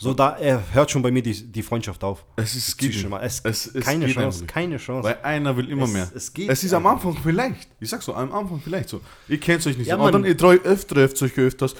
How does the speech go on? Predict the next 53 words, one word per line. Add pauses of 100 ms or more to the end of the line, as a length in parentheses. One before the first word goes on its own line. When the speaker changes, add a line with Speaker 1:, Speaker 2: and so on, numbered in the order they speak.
(120)
Speaker 2:
ihr
macht's
das,
ihr
macht's
das,
ihr
macht's
das.
Speaker 1:
Ja. (260)
Speaker 2:
Und
dann
findet
einer
den
anderen,
der
andere
sagt,
„Okay,
noch
immer
Freund.“ (360)
Aber
die
andere
und
der
andere
sagt, (120)
Speaker 1:
Ne.
Speaker 2:
„Hey,
ich,
ich
hab,
ich
hab
mich
schon
vielleicht
verliebt.“ (340)
So. (120)
Oder
ich,
ich
find
sie
schon,
was
ist
verliebt? (460)
Interessant. (100)
Speaker 1:
Die,